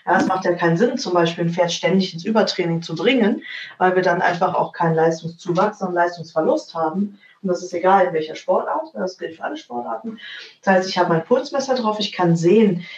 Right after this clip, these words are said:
in welcher Lektion, in welcher Intensität arbeitet mein Pferd gerade wie.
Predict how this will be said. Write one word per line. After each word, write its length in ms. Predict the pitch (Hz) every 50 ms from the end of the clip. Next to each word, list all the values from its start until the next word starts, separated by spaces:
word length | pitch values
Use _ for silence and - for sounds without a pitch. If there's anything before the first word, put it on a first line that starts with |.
| - -
in 180 | - 190 180 170
welcher 320 | 185 180 202 196 220 208
Lektion, 640 | 202 196 180 - - - - - 190 202 233 254 240
in 140 | 220 185 175
welcher 260 | 185 185 185 202 -
Intensität 800 | 196 196 - 185 170 165 175 165 170 - 208 226 233 226 220 -
arbeitet 480 | 170 170 190 220 220 214 214 196 196
mein 140 | - 175 165
Pferd 260 | 165 - 185 180 180
gerade 340 | - - 175 170 170 165 156 160
wie. 280 | 170 185 269 339 -